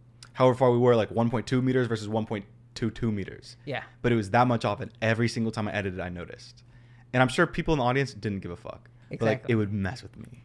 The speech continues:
Speaker 2: Yeah. Yeah, exactly. Not to throw shade on my D P either, <laughs>
Speaker 1: <laughs>
Speaker 2: but, but yeah, there's this one shot that I, you know, that I used on purpose.
Speaker 1: Yeah.
Speaker 2: Uh, uh, because I thought it worked.
Speaker 1: Mm-hmm.
Speaker 2: Um, and yeah, my, my lead is, like,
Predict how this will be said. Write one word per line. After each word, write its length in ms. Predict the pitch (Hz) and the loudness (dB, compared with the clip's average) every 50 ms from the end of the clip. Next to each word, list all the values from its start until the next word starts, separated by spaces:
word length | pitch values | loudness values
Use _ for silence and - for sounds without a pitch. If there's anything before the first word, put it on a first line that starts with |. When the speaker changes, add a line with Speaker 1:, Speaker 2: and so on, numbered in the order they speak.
| - - | -18 -14
Speaker 2:
Yeah. 220 | 123 127 123 - - - - - - - - - | -12 -10 -10 -12 -14 -18 -20 -20 -20 -20 -14 -4
Yeah, 200 | 156 156 147 131 | -2 0 0 0
exactly. 460 | 127 120 - 160 147 139 135 131 92 120 | 0 -2 0 -2 -2 0 -2 -4 -4 0
Not 220 | 151 170 185 180 | 2 2 2 4
to 220 | - 220 196 180 170 | 4 6 6 6 4
throw 200 | - 175 160 156 | 4 2 0 2
shade 240 | - 190 175 170 | 2 2 2 2
on 120 | 175 175 170 | 2 2 2
my 140 | 165 160 160 | 0 0 2
D 140 | 165 180 | 2 2
P 280 | 180 180 185 180 190 190 | 2 2 2 4 6 8
either, 140 | 202 208 220 | 10 12 12
<laughs> 80 | 254 - | 12 12
Speaker 1:
<laughs> 920 | - - 247 - - 214 - - - 202 254 170 - - 233 220 220 190 196 | 12 12 12 12 12 8 8 10 12 12 12 12 12 12 12 12 12 10 8
Speaker 2:
but, 360 | 214 196 196 196 185 180 - - - - - - - - - - | 8 8 10 8 6 4 0 -6 -18 -20 -20 -20 -20 -20 -4 2
but 160 | 175 170 170 | 4 4 6
yeah, 260 | 180 185 185 180 175 | 6 6 6 6 4
there's 260 | 170 185 190 190 175 | 4 2 2 2 0
this 180 | 185 180 160 - | -2 -4 -4 -2
one 200 | 175 170 170 165 | -2 -2 -2 -2
shot 520 | - - 165 147 147 151 151 143 - - | -2 -2 0 2 2 2 0 -2 -6 -4
that 120 | 151 143 143 | -2 0 2
I, 120 | 156 185 | 4 4
you 420 | 214 214 202 175 151 127 139 156 | 4 4 4 2 0 -4 -4 -2
know, 360 | 151 143 135 127 127 127 - - - - - - | -2 -2 -2 -4 -6 -8 -10 -16 -20 -20 -20 -20
that 120 | - - 135 | -14 -8 -4
I 60 | 151 | -2
used 400 | 170 170 185 214 202 143 - - | 0 4 6 6 6 6 4 0
on 100 | 123 123 | -6 -6
purpose. 420 | - 175 196 214 - - 127 123 - | -4 -4 -4 -4 -4 -8 -10 -8 -4
Speaker 1:
Yeah. 400 | 104 104 107 120 117 117 117 117 - - - - - - - - - - - | -2 0 0 0 0 -2 -6 -8 -10 -14 -20 -20 -20 -20 -20 -20 -20 -10 -6
Speaker 2:
Uh, 40 | 123 | -6
uh, 100 | 123 117 | -6 -6
because 220 | 127 131 - - | -6 -10 -10 -4
I 120 | 143 139 127 | -4 -4 -4
thought 280 | - - 160 151 151 | -2 2 2 2 4
it 100 | 147 135 | 2 0
worked. 520 | 139 143 156 165 151 127 - - - - - - - | 2 4 4 4 4 2 -2 -8 -18 -20 -20 -10 -6
Speaker 1:
Mm-hmm. 120 | 117 110 | -4 -2
Speaker 2:
Um, 500 | 123 123 123 120 120 120 120 117 120 117 - - - - - | -2 -2 -2 -2 -2 -4 -6 -6 -8 -10 -12 -16 -20 -10 -8
and 680 | 127 127 127 123 123 123 123 120 123 117 - 131 127 | -6 -4 -4 -4 -4 -4 -6 -6 -8 -8 -8 -6 -4
yeah, 200 | 127 135 135 131 127 | -2 0 0 0 0
my, 320 | 131 127 117 117 117 123 | 0 -2 -4 -4 -4 -6
my 160 | 123 120 120 | -6 -6 -6
lead 220 | 120 123 127 131 131 | -6 -4 -4 -4 -4
is, 180 | 127 120 - | -4 -6 -6
like, 340 | 131 123 123 123 120 120 - | -6 -6 -4 -6 -6 -8 -12